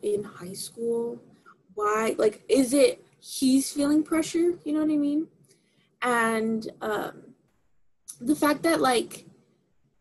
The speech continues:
it was addressed and, like, Darius, like, kept his foot down was, like, so important to me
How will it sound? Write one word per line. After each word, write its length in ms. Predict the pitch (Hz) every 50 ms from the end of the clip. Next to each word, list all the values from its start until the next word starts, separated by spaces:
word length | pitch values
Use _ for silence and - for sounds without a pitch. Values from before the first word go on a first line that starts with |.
| _ _ _ _
it 220 | 262 269 269 -
was 460 | - 220 247 247 247 240 240 240 - -
addressed 880 | - 226 226 - 185 180 - 190 190 202 202 226 262 - - - - - -
and, 120 | - 220 226
like, 200 | 226 220 214 180
Darius, 580 | 202 196 202 208 214 226 233 226 - - - - -
like, 420 | - 220 214 196 196 - - _ -
kept 420 | - - - 214 208 202 - -
his 240 | - 254 226 - -
foot 280 | - - 202 202 -
down 300 | 175 226 220 226 247 254
was, 160 | 240 233 226 220
like, 180 | 226 208 208
so 440 | - - - - - 220 214 208 240
important 600 | 277 277 262 - - 143 - 123 269 294 - - - - - _
to 100 | - -
me 300 | 330 339 370 392 427 440